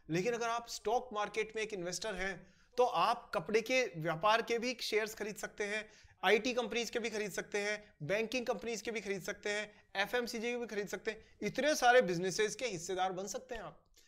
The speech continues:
ये मेंटालिटी जरूरी है। चलिए अब हम बात करते हैं तो जो, अ, इसका जो रेवेन्यू है वो ट्वेल्व परसेंट आपका आता है जेके, जेएंडके से और नाइन परसेंट पंजाब से।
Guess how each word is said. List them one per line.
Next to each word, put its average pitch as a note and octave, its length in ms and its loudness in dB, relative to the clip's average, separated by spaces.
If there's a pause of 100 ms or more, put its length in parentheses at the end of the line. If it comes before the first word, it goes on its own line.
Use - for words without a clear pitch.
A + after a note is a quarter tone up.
(260)
ये C#3+ 340 6
मेंटालिटी F#3 500 0
जरूरी D#3 380 -2
है। A3 260 -4 (300)
चलिए G#3 320 4 (280)
अब A3 120 2
हम B3 120 2
बात G#3 200 4
करते G#3+ 200 -4
हैं - 280 -6 (320)
तो C#4 400 6
जो, B3+ 180 4 (440)
अ, F#3+ 440 4
इसका C4 300 4
जो B3+ 420 8
रेवेन्यू G#3+ 400 4
है A#3 140 0
वो D4+ 120 -2
ट्वेल्व A#3 300 0
परसेंट A#3 400 -2
आपका G3 260 0
आता F3 220 2
है A#3+ 140 -2
जेके, D#3+ 300 -2
जेएंडके G#3 540 0
से C#4 180 -8 (260)
और A3+ 100 2
नाइन G3+ 320 2
परसेंट A3+ 360 -8
पंजाब D3 400 0
से। C3 200 -12